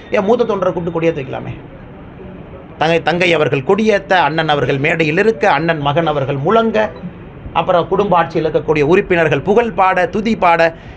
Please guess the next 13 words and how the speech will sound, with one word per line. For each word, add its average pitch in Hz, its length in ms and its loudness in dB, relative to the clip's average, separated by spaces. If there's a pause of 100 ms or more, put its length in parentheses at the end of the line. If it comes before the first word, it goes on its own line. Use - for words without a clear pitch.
(140)
"மி-, 180 320 2
இனிதாக 180 540 2
இளைஞரணி 165 480 2
மாநாடு 151 380 2
இனிதாக 160 380 2
நடந்து 139 280 -2
பெறுந்தது" 127 300 0
அப்படின்னு 180 180 0
ஒரு 170 60 0
கடன் 160 200 0
சொன்னீங்கன்னா 151 300 -4
முடிஞ்சு 139 220 -6
போச்சு. - 240 -12